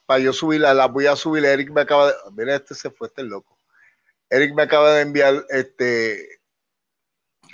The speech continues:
unas imágenes ahí. Cuando Gustavo llegue, seguimos.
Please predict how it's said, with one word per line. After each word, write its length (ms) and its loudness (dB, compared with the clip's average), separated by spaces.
unas 300 -4
imágenes 460 -4
ahí. 360 -8
Cuando 240 -4
Gustavo 400 0
llegue, 240 2
seguimos. 440 -8